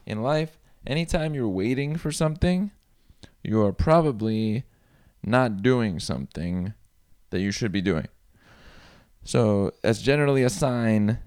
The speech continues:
you're missing something. When you're like, "Oh, when this happens, I'll do this." Probably not.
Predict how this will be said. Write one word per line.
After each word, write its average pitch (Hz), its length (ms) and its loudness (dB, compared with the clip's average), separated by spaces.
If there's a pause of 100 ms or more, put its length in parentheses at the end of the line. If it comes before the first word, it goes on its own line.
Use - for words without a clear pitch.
you're 104 160 -2
missing 117 360 -6
something. 92 520 -6
When 107 120 -4
you're 95 100 2
like, 107 140 -2
"Oh, 175 220 2
when 170 180 2
this 254 160 0
happens, 156 420 0
I'll 156 160 2
do 151 160 -2
this." 147 460 -4 (500)
Probably 131 400 2
not. 92 300 -6